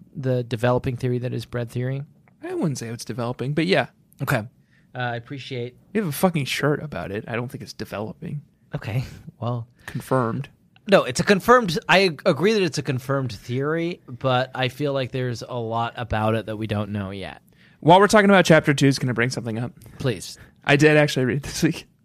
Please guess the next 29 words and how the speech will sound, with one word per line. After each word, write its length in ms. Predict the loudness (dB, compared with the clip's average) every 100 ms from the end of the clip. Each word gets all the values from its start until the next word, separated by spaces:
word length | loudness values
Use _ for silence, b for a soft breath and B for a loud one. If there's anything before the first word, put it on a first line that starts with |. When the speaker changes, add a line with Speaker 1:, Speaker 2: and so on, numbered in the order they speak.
| _ _
Speaker 2:
<laughs> 840 | 0 0 -2 -8 _ -20 -20 _ 6
They're 140 | 8
all 180 | 10 8
reminiscing 560 | 8 8 6 4 4
about 220 | 6 6 6
all 160 | 6
the 100 | 4
good 200 | 2 2
things 520 | 2 -2 -2 -4 -8 -8
Mallory 420 | -6 -4 -4 -6
did 420 | -6 -6 -6 -8 -18 _ -4
Speaker 1:
Mm-hmm. 280 | 0 0 -2 -8 _
Speaker 2:
for 160 | -6 -4
the 80 | -2
B 160 | 0
S 160 | -2 -2
C 200 | -8 -8
and 140 | -10
for 140 | -6 -6
all 100 | -6
their 140 | -8
sitters. 520 | -10 -8 -6 -8 -10 _ _ _
Speaker 1:
Did 120 | 4
you 220 | 6 6
miss, 340 | 6 6 6 4
you 240 | 0 2 4
did 240 | 4 4
read 160 | 6 6
the 180 | 4